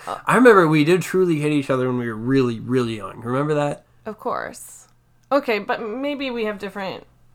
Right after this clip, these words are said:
Speaker 2: But, I mean, I never <laughs> considered it that way
Speaker 1: I, I was, I
Speaker 2: in
Speaker 1: did,
Speaker 2: high
Speaker 1: I was
Speaker 2: school.
Speaker 1: mad at you a lot.
Speaker 2: Oh, really? I didn't know that. Shit.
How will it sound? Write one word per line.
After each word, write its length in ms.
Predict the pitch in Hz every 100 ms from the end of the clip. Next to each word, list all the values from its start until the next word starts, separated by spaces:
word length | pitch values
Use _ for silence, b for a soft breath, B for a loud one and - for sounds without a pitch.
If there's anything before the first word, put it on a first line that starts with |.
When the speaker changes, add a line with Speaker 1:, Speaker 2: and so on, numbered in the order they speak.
| -
Speaker 2:
But, 340 | 139 156 151 - b b -
I 40 | 151
mean, 160 | 170
I 140 | 117 143
never 280 | 196 247 175
<laughs> 120 | 214
considered 560 | 214 - - 143 143 135
it 220 | 131 135 b b b b b b -
that 280 | 143 120 117
way 160 | 117 117
Speaker 1:
I, 360 | 269 359 285
I 20 |
was, 220 | 392 480 -
I 80 | 403
Speaker 2:
in 60 |
Speaker 1:
did, 80 | 440
Speaker 2:
high 280 | - - 320
Speaker 1:
I 60 | 359
was 80 |
Speaker 2:
school. 80 | -
Speaker 1:
mad 240 | 226 233 190
at 80 |
you 180 | 202 196
a 60 | 180
lot. 440 | 185 180 123 120
Speaker 2:
Oh, 120 | 143 139
really? 440 | 117 123 156 175
I 120 | 123
didn't 220 | 143 147
know 160 | 117 139
that. 400 | 143 120 120 -
Shit. 400 | - 135 135